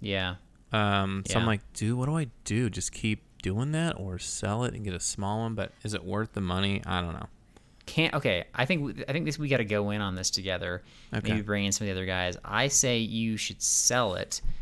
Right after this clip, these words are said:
Speaker 1: and put the money you make towards one of those Garmin inReaches,
Speaker 2: Mm-hmm.
Speaker 1: and, um, that's your contribution to the Garmin inReach, and then the rest of us can kinda split the cost, and maybe,
Speaker 2: Mm.
Speaker 1: maybe you don't pay for the monthly, you know, charges they have.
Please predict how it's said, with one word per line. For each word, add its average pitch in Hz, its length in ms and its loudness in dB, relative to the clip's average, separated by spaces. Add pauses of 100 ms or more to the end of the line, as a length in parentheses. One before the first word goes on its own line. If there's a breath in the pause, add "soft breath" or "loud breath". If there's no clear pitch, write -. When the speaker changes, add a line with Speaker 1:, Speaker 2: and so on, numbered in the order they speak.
(160 loud breath)
Speaker 1:
and 107 180 -2
put 151 240 0
the 139 80 4
money 113 340 4
you 104 220 2
make 104 640 2
towards 101 580 -4
one 98 140 -4
of 92 100 -4
those 92 260 -4
Garmin 101 560 0
inReaches, 104 760 0 (280 loud breath)
Speaker 2:
Mm-hmm. 117 200 2
Speaker 1:
and, 95 680 2 (160)
um, 95 580 -2
that's 104 220 0
your 107 80 -2
contribution 101 760 -2
to - 80 -6
the 101 100 -4
Garmin 95 300 -2
inReach, 101 260 -2
and 101 80 -4
then 95 80 -2
the 92 100 -4
rest 95 200 -2
of - 20 -6
us - 80 0
can - 140 -6
kinda 95 160 -8
split - 260 -4
the - 80 -10
cost, 90 540 -4
and 95 100 -4
maybe, 92 240 -4
Speaker 2:
Mm. 98 300 -2
Speaker 1:
maybe 127 160 2
you 131 100 6
don't 120 220 4
pay 107 240 0
for 104 120 -8
the 95 120 -4
monthly, 95 600 -4 (580 soft breath)
you 92 100 -4
know, 90 120 -4
charges 95 440 -2
they 104 100 0
have. 110 380 -2